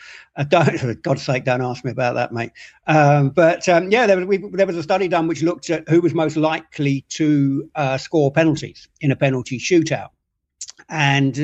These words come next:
you know, most people watching a penalty shootout would think that the pressure is equally high on everybody. Uh, but actually, when you look and you, you kind of analyze it, there's different pressures depending on whether you are taking a penalty to keep your team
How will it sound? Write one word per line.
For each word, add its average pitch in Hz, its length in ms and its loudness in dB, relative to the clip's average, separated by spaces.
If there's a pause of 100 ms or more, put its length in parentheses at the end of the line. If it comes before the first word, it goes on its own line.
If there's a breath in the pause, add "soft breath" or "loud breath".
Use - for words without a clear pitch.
you 247 220 -8
know, 226 100 0
most 220 300 0
people 175 300 0
watching 165 280 0
a 147 40 -4
penalty 156 360 0
shootout 147 500 -2
would 147 120 -4
think 147 360 -2
that 147 280 -2
the 147 80 -8
pressure 143 400 -2
is 127 80 -2
equally 127 380 -4
high 123 240 -2
on 127 120 -2
everybody. 120 460 -2 (800 loud breath)
Uh, 170 260 4
but 165 160 2
actually, 202 600 0
when 180 300 0
you 165 240 2
look 190 360 -2
and 156 120 0
you, 151 180 -4
you 151 220 -2
kind 156 260 0
of 143 60 0
analyze 135 580 0
it, 120 160 -12 (400 soft breath)
there's 147 220 2
different 190 360 0
pressures 143 380 -4
depending 180 720 -2
on 160 200 0
whether 175 200 2
you 170 180 0
are 156 60 -4
taking 151 400 0
a 139 40 -2
penalty 147 520 -4
to - 120 -12
keep 160 380 -6
your 143 220 -2
team 147 520 0